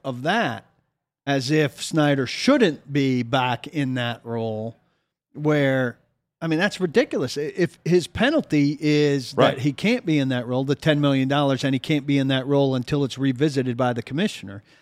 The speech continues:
Speaker 1: and he reads a Washington Post report, or it's brought to his attention, that says Snyder is functioning in that role again, how in the hell does he not go check on that?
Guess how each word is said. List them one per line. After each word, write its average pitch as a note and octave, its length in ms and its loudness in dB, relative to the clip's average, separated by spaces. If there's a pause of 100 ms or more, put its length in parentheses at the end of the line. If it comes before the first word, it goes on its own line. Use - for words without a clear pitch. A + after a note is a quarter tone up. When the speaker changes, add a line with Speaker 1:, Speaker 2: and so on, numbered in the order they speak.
(360)
Speaker 1:
and D3+ 480 2 (340)
he E3+ 540 0 (340)
reads G3 540 6
a F3 40 6
Washington D#3+ 460 4
Post A#3+ 340 2
report, C#3+ 360 -2
or D3+ 60 2
it's B2+ 120 -6
brought D#3+ 280 0
to D3 60 0
his B2+ 140 -2
attention, D#3 480 -2
that C3 160 -2
says C#3 400 0 (300)
Snyder D#3+ 520 2
is C#3 200 -2
functioning E3 580 0
in C#3+ 220 -2
that C3 180 -2
role B2+ 300 -2
again, B2 400 -4 (280)
how C4+ 300 2
in F#3+ 80 -2
the E3 140 0
hell G3+ 240 4
does E3+ 220 0
he F#3+ 120 -2
not F3 360 2
go D#3+ 180 6
check C4 400 0
on B2 160 -2
that? G2+ 240 -12